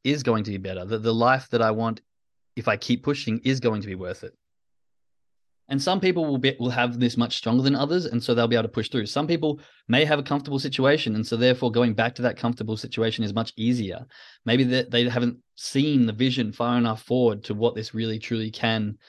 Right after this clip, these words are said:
provide, and therefore it's much easier to give up. And I've seen so many people come through with a head full of steam, ready to go at it, and then they take a, two or three losses, or they blow an account,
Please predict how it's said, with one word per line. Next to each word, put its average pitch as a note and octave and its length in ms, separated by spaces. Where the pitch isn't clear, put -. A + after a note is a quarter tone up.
provide, A#2+ 720
and B2 120
therefore C3+ 300
it's A#2 100
much A#2+ 220
easier A#2+ 380
to G#2+ 140
give G#2+ 200
up. A2+ 240
And A#2 140
I've D3+ 240
seen D3 200
so D3+ 220
many D#3 140
people B2+ 240
come A#2+ 220
through G#2 360
with A2 160
a G#2+ 180
head C3+ 320
full C3 200
of A#2 80
steam, C3 380
ready B2 220
to B2+ 80
go B2 220
at A#2+ 140
it, A#2 160
and A2+ 140
then A2+ 140
they A2 160
take A2+ 200
a, F#2+ 60
two D#3+ 140
or C#3+ 80
three C3+ 180
losses, A#2 380
or G#2 60
they G#2 100
blow B2 300
an B2 60
account, G#2+ 480